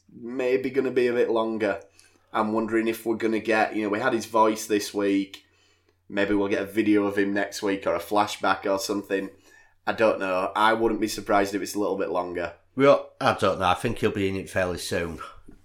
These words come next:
Speaker 1: I'm
Speaker 2: It's, it's listed as a season two
Speaker 1: Yeah. At least
Speaker 2: regular.
Speaker 1: a recurring, yeah. Um, so I've sort of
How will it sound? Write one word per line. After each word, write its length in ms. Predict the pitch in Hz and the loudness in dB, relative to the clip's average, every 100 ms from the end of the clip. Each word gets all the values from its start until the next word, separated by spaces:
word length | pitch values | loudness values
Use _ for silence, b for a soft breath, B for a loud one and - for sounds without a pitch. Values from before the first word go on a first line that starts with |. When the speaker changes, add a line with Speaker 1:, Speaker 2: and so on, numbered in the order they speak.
| - - | -18 -6
Speaker 1:
I'm 80 | 113 | -4
Speaker 2:
It's, 300 | 101 104 - | -4 -6 -8
it's 300 | - 131 - | -4 -4 -4
listed 380 | 139 156 - 131 | -4 -4 -4 -6
as 200 | 135 131 | -4 -2
a 320 | 135 123 117 - - - _ _ _ _ _ _ _ - | 2 4 4 0 -12 -20 _ _ _ _ _ _ _ -10
season 480 | - 143 127 120 110 | -2 0 0 -4 -6
two 480 | - 123 113 104 95 - _ _ - | -2 -2 -2 -8 -10 -18 _ _ -4
Speaker 1:
Yeah. 260 | 120 98 - - _ _ _ _ _ - | 0 0 0 -10 _ _ _ _ _ 0
At 200 | 110 104 | 0 2
least 280 | 107 98 | 2 2
Speaker 2:
regular. 140 | 95 101 | 2 2
Speaker 1:
a 20 | |
recurring, 640 | 98 95 104 101 95 95 | 0 0 2 2 0 -2
yeah. 280 | 95 98 90 - b b b b b | -2 -2 -4 -8 b b b b b
Um, 520 | - 117 117 117 113 110 | 4 8 8 8 4 -2
so 520 | - 113 107 80 - - | 0 4 4 2 -4 2
I've 400 | 127 139 131 127 | 4 6 4 -4
sort 260 | - 127 | 2 2
of 200 | 113 101 | 2 -2